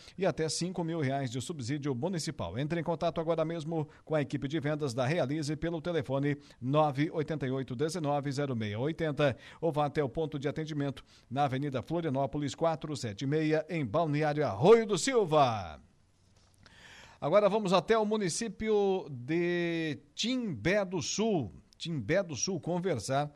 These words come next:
com o secretário municipal de saúde,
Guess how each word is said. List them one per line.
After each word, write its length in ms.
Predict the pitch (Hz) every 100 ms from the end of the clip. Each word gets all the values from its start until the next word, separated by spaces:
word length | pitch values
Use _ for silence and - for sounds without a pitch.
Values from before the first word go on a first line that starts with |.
| - - - -
com 440 | 151 151 160 180 -
o 880 | 175 175 170 165 160 156 151 143 131
secretário 1080 | - - 208 196 147 113 143 139 131 123 104 -
municipal 880 | 135 175 165 131 127 - 113 95 85 - - -
de 720 | 104 123 123 120 113 113 107
saúde, 720 | - 143 143 202 127 87